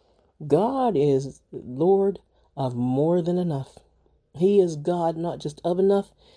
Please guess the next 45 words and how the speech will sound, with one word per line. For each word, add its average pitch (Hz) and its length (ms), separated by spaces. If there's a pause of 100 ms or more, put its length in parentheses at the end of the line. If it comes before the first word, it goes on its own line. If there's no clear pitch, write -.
(120)
he 180 160
is 151 140
God 151 320
of 123 120
more 180 360
than 135 140
enough, 123 400
even 190 300
so - 140
your 151 300
animals 139 580
can 135 220
eat 139 160
and 143 100
drink. 131 240 (760)
He 160 80
says, 160 220
"And 147 160
this 208 180
is 175 100
but 156 140
a 135 60
light 180 280
thing 190 220
in 160 80
the 139 60
sight 170 260
of 156 80
the 143 100
Lord. 160 280
He 165 80
will 143 100
deliver 156 380
the 151 80
Moabites 156 520
into 151 200
your 151 160
hand, 147 280
and 131 80
you 131 60
shall 120 140
smite 147 340
every - 140
fenced - 320
city, 220 320